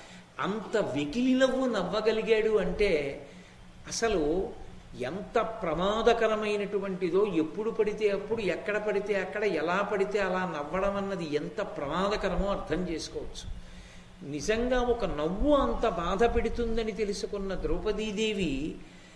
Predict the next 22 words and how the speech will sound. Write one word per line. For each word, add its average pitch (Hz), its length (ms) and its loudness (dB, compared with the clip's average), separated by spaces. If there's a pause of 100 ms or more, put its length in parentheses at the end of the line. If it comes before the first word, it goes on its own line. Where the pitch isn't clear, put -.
(280)
తాను 202 340 4
కూడా 269 300 2
అలా 233 440 4
నవ్వినదే 220 460 6
అయితే, 208 720 6 (100)
దుర్యోధనుణ్ణి 214 760 6 (120)
చూసి 175 480 2 (420)
తత్పాపమే 233 840 4
తనని 226 280 2
ఇప్పుడు 202 260 2
కట్టి 196 320 2
కుడుపుతోందనుకుని 214 960 0
ఉండి 185 240 2
ఉండేది. 180 600 6 (480)
ఈ 175 120 0
ఒక్క 196 360 -2
మాట 170 520 0
చాలు 180 260 0
ద్రౌపదీదేవి 170 800 2
నవ్వలేదనడానికి 147 1080 2
ప్రబల 135 340 -2
సాక్ష్యం. - 560 -4